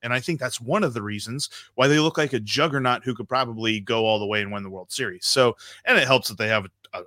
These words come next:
a load of talent as well, but also they're healthy. That's not something that the Reds said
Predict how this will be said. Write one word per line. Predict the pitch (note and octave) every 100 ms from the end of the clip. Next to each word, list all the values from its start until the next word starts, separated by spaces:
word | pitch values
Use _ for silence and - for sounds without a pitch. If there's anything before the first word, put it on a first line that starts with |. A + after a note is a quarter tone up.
| F#2+
a | F2 E2+ -
load | C#3+ D3+ C3+
of | A#2
talent | - C3+ A#2+ G2
as | F2
well, | A2 - B2+ B2 - - -
but | C3+ D#3+
also | D#3+ D3+ D#3+ C#3+
they're | B2+ A2+
healthy. | - A#3 - G2+ F2 _ _ _
That's | D3 D#3 F3+
not | F3
something | - F3+ F3 F3
that | D#3+ -
the |
Reds | C#3+ D3+ C3+
said | - - C4 G3